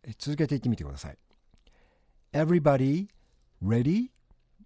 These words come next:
Very good. Everybodyは皆さん。Readyは多分これも皆さんご存知だと思いますけども、準備できましたか？つまり、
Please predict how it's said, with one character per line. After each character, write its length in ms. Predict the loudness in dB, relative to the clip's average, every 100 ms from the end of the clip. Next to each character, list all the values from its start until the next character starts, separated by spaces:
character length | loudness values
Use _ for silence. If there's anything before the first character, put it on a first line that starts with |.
| _ _ _ _ _ _ _ _ _ _ _ _ _ _ _ _ _ _ _ _ -12
Very 460 | -6 0 0 2 0
good. 240 | -2 -8 -14 -20 _ _ _ -2
Everybody 720 | 0 2 2 2 2 0 -2 -4
は 100 | -2
皆 220 | 0 0
さ 160 | -2 -6
ん。 80 | -8 _ -20 _ _ _ _ -8
Ready 520 | -2 0 2 0 -2 -6 -6
は 140 | -6
多 160 | -2 -2
分 180 | 0
こ 120 | -2 -2
れ 60 |
も 160 | -4 -2
皆 180 | -4 -4
さ 80 | -6
ん 80 |
ご 120 | -6 -4
存 160 | -4
知 60 | -4
だ 80 | -10
と 120 | -10
思 200 | -10 -8
い 40 |
ま 100 | -8
す 80 | -10
け 80 | -8
ど 80 | -2
も、 220 | -2 -4 -16 -12
準 160 | -2 0
備 120 | 0
で 120 | -2
き 100 | -2
ま 80 | -4
し 60 | -4
た 80 |
か？ 240 | -8 -8 -10 _ _ _ _ -6
つ 100 | -4
ま 80 |
り、 160 | -2